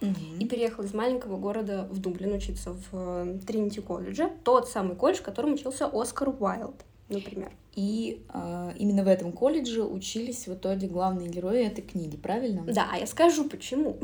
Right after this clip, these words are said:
Speaker 1: Мгм.
Speaker 2: <laughs> Потому что, ам, самое главное, наверное, вот этот вот стейтмент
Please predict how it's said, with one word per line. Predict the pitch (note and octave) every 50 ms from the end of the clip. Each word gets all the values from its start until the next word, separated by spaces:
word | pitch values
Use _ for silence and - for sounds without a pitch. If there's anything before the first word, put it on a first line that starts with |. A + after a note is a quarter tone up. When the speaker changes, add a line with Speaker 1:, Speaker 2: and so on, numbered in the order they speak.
| - - -
Speaker 1:
Мгм. | G3+ G#3 G3+ G3 F#3 D#3+ D3+ D#3 D#3 E4 - - -
Speaker 2:
<laughs> | - E4 D#4+ -
Потому | D4 D4 C4+ C#4 D4 D#4+ G#4 G#4+ F#4+
что, | - - - - - - - - - - - - - - - - - -
ам, | - A#3+ B3 B3 A#3+ A#3+ A#3 A3+ - - - - - - - - - - - - - - - -
самое | - - - D#4 D4+ C#4 C4 A#3
главное, | C4 C#4 B3+ B3 A3 G#3+ G#3
наверное, | G#3+ A3 A3 A3 G#3 G3 G3+ G3 G3 G3
вот | G3 F#3+
этот | F#3+ G3
вот | G3 G3 F#3+
стейтмент | - - - - C4+ C#4 C#4 C#4 - - F#3+ F#3 G3 F#3+ -